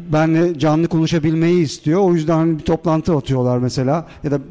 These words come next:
aynı durumda ben de olabiliyorum. "Bir on beş dakika seninle bunu konuşalım mı?" Senin on beş dakika konuşacak vaktin yoksa ertesi günü bekliyorum.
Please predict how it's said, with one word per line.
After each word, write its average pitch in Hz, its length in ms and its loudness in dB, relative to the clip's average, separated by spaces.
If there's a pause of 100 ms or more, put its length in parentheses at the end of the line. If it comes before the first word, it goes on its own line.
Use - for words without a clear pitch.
(100)
aynı 151 300 2
durumda 147 260 0
ben 147 180 0
de 135 40 0
olabiliyorum. 120 340 0 (220)
"Bir 151 140 -2
on 156 160 2
beş 151 180 -2
dakika 151 200 -2
seninle 147 280 0
bunu 151 140 0
konuşalım 151 480 0
mı?" 202 100 0 (280)
Senin 185 440 0 (180)
on 180 180 2
beş 170 160 0
dakika 170 220 0
konuşacak 180 420 0
vaktin 175 300 0
yoksa 185 420 0 (300)
ertesi 170 380 0
günü 190 200 2
bekliyorum. 135 440 -2